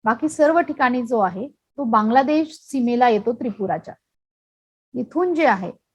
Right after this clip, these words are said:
दक्षिण पूर्व भागाची सीमा ही मिझोरामशी लागते, तर पूर्वची जी सीमा आहे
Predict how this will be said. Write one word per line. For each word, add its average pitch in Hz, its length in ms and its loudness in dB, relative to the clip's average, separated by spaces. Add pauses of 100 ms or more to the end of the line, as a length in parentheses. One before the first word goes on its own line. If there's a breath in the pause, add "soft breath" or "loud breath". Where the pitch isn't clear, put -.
(440)
दक्षिण 349 480 -2
पूर्व 349 420 2
भागाची 240 480 -2
सीमा 240 320 -4
ही 247 120 -2
मिझोरामशी 233 640 -2
लागते, 240 400 -6 (360)
तर 302 80 0
पूर्वची 359 580 2
जी 339 180 2
सीमा 226 340 0
आहे 185 300 -6